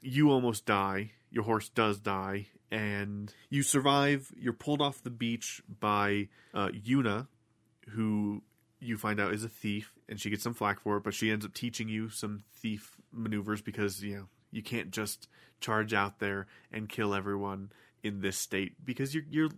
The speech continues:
you'll die, <laughs> as shown on the beach. So she saves him. They kind of weasel their way through a town, and then you're kind of let out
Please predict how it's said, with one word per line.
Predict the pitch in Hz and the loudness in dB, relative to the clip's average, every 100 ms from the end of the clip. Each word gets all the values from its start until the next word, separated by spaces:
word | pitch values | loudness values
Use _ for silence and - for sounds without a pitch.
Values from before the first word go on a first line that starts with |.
| - - | -16 -8
you'll | 143 143 | -8 -4
die, | 156 131 - - - _ - | -4 -4 -6 -14 -20 _ -12
<laughs> | 131 - _ _ - | -12 -12 _ _ 4
as | 117 117 | 4 4
shown | - 104 107 | 2 2 2
on | 110 | -2
the | 123 | -4
beach. | 135 131 - - - - - - - | -6 -8 -8 -14 -20 -20 -20 -20 -8
So | - 120 117 113 - _ _ - | 4 8 8 6 -2 _ _ -4
she | - 165 | 0 4
saves | 156 151 - | 4 4 2
him. | 113 113 113 110 - _ - | 0 0 -6 -10 -14 _ -4
They | 110 120 120 113 _ _ | 4 6 4 -2 _ _
kind | - 120 117 | -4 0 0
of | 104 101 | -2 -10
weasel | - 117 117 | -4 0 2
their | 113 110 | 2 4
way | 110 107 | 4 2
through | - 113 | -2 -2
a | 107 | -2
town, | - 98 98 98 95 - _ - | -2 -2 -2 -6 -10 -14 _ -4
and | 101 98 98 98 98 98 - - | -2 0 -2 -4 -6 -8 -12 -10
then | 113 113 | -2 0
you're | 110 | 2
kind | 110 107 | 2 0
of | 101 - | -2 -10
let | - 110 | -2 2
out | 104 101 | 4 2